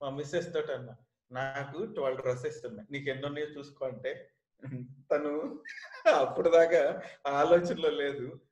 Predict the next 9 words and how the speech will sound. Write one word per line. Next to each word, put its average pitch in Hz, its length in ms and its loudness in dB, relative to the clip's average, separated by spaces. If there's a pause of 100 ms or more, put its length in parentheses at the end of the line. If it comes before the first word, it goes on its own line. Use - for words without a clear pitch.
(120)
అప్పుడు 165 280 -6
ఆలోచించుకుంటే, 160 1080 -2 (360)
"ఆహా, 139 360 -14 (160)
నా 156 60 -6
దగ్గర 156 280 -8
ఇన్ని 147 200 -8
ఉన్నాయా?" 160 380 -4
అని 147 100 -8
అనుకుంటారు. 127 560 -12